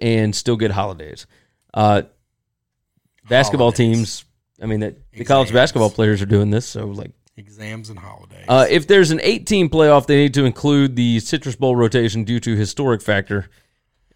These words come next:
Speaker 1: Uh,
Speaker 2: See,
Speaker 1: it, it ain't
Speaker 2: anytime you
Speaker 1: about
Speaker 2: br-,
Speaker 1: history,
Speaker 2: I was
Speaker 1: it's
Speaker 2: gonna say,
Speaker 1: about
Speaker 2: anytime you
Speaker 1: money.
Speaker 2: bring in history and tradition as a reason to do something, I'm gonna disagree with it immediately.
Speaker 1: Yep.
Speaker 2: Not that I hate history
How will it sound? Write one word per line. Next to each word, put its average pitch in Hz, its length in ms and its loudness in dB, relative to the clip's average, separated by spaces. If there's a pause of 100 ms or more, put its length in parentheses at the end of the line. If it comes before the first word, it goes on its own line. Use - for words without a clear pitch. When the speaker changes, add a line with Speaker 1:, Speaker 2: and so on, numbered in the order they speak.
Speaker 1:
Uh, 110 360 2
Speaker 2:
See, 208 240 -2
Speaker 1:
it, - 100 -18 (240)
it 127 80 -2
ain't 127 160 4
Speaker 2:
anytime 170 220 6
you 185 80 4
Speaker 1:
about 151 240 4
Speaker 2:
br-, 139 80 2
Speaker 1:
history, 123 500 0
Speaker 2:
I 120 60 2
was 170 120 2
Speaker 1:
it's 175 80 -2
Speaker 2:
gonna 120 60 0
say, 104 40 -10
Speaker 1:
about 113 160 4 (140)
Speaker 2:
anytime 208 160 -2
you 113 100 -2
Speaker 1:
money. 120 120 2
Speaker 2:
bring 175 160 -4
in 156 140 -6
history 160 480 -8
and 131 140 -12
tradition 135 640 -10 (720)
as 135 220 -6
a 131 60 -8
reason 127 460 -8
to 120 60 -12
do 123 160 -8
something, 139 380 -10
I'm 110 120 -12
gonna 120 200 -10
disagree 107 400 -14
with 101 140 -20
it 95 80 -20
immediately. 85 520 -20
Speaker 1:
Yep. 113 220 -4
Speaker 2:
Not 165 200 0
that 196 100 -2
I 185 120 0
hate 196 300 -2
history 139 480 -4